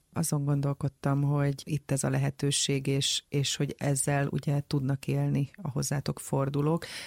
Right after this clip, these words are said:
Ez nem egy one-man show, amit te megálmodtál, hanem egy komoly szakmai csapat áll mögötted vagy előtted. Ők ezt hogyan fogadták az első pillanattól, hogy a munkájuk egy része pro bono tevékenység?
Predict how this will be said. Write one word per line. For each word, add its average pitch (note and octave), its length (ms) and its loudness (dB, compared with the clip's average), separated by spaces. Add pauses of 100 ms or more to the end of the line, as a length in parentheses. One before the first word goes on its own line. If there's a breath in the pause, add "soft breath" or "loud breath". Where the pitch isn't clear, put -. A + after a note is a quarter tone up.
(160 loud breath)
Ez E3+ 120 -2
nem F3+ 140 2
egy C3 140 0
one-man C3 300 -2
show, - 260 -2
amit D#2+ 280 -4
te C3+ 280 -2 (380)
megálmodtál, D3 800 0
hanem E3 260 2
egy D3 260 0
komoly C3 260 2
szakmai C3 440 0
csapat - 600 -4
áll B2+ 340 0 (160)
mögötted C3 560 0
vagy B2+ 160 0
előtted. D#3 540 2 (300 loud breath)
Ők D#3 280 2
ezt E3+ 180 0
hogyan D#3 280 2
fogadták - 600 -4
az C3 140 -4
első - 300 -2
pillanattól, C#3 480 -2
hogy C#3 300 -4
a C#3 100 -2
munkájuk C3+ 400 0
egy C3 100 -2
része B2 260 -4
pro - 160 -2
bono - 420 -4 (120)
tevékenység? - 880 -4